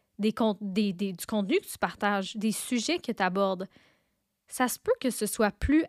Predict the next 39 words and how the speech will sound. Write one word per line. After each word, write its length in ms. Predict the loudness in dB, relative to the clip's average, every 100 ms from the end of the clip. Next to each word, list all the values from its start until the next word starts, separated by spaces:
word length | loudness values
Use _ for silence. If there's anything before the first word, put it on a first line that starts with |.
| 0
aligné 580 | 2 4 4 4 2 0 -6
avec 340 | -6 -4 -6
toi. 240 | -8 -8 -8 _ _ _ _ _ _ _ _ _ _ 10
Ou 180 | 10 10
que 140 | 6
t'as 140 | 4
jamais 260 | 4 4 2
vraiment, 600 | 4 4 6 4 2 -2 -10 -20 0
t'as 100 | 2
jamais 260 | 2 0 2
ré-, 260 | 2 2
réellement 420 | 0 2 4 2 0
été 240 | 0 -2
passionné 480 | 2 0 0 0 0
par 200 | -2 -4
ces 100 | -6
sujets-là, 540 | -4 -2 0 0 0
mais 120 | -2
que 120 | -2 -2
t'as 160 | -2
décidé 300 | -2 -4 -4
d'en 160 | -2 -2
parler 340 | -4 -4 -2
parce 180 | -4 -6
que 80 | -8
c'est 360 | -12 -14 -8 -6
ce 80 |
que 100 | -6
tu 180 | -6 -8
croyais 580 | -14 -2 0 0 -2 -4 _ _ _
que 120 | -4
tu 220 | -4 -6 -8 2
devais 340 | 4 4 0 -6
faire. 340 | -6 -8 -8 -14 _ _ _ _ _ _ _ _ _ _ _ _ _ _ _
Alors, 240 | 4 4 2
est-ce 120 | 0
que 80 | -2
t'es 220 | 0 0
réellement 680 | 0 2 2 2 2 0